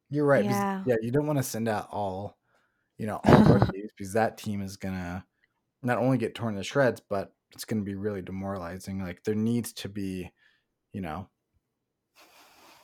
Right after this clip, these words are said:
Speaker 1: a process in how you transition.
Speaker 2: For sure, for sure.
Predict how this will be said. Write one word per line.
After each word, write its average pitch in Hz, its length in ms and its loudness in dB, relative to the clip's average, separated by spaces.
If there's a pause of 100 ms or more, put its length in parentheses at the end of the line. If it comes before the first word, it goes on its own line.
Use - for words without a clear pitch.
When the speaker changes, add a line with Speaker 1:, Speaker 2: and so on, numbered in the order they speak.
(640)
Speaker 1:
a 107 80 -2
process - 720 0
in 92 80 -8
how 90 260 -8
you 92 580 -12
transition. - 640 -12 (960)
Speaker 2:
For 208 100 -8
sure, - 320 -4 (360)
for - 120 -12
sure. - 180 -8